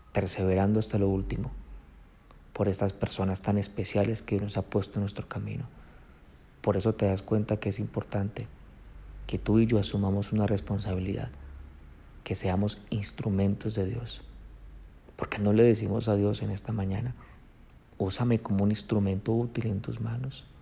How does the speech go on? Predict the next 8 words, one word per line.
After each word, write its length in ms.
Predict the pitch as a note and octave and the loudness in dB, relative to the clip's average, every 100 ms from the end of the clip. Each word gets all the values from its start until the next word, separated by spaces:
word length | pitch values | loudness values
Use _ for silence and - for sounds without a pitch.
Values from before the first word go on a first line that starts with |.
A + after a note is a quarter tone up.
| - - - - - - | -20 -20 -20 -20 -20 -8
Úsame, 460 | G#2+ - A#2 A2+ G#2+ - - - | -8 -4 -4 -4 -8 -14 -18 -10
no 120 | G#2 | -8
como 220 | - B2+ A#2 | 0 2 4
yo 180 | A#2 | 2
quiera, 360 | - A#2+ A#2 A#2 - - - - - | 0 2 2 -2 -8 -18 -20 -20 -12
como 240 | - G#2 G2 | 0 2 2
tú 160 | G2+ | -2
quieras. 440 | - A2 A#2 A2+ | -2 -2 -2 -6